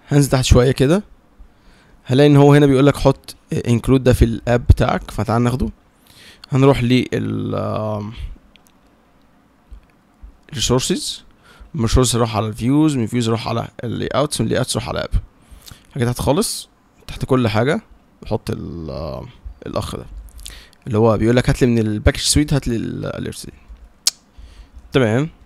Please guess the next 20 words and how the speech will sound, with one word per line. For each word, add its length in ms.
آم، 420
بس 120
هو 60
طبعًا 140
بيقول 180
لك 120
هنا 100
حط 200
السويت 360
اليرت 460
مين 240
جي 180
اس. 120
طب 180
تعال 240
نحضر 260
عليه 180
سي 200
دي 280
ان 260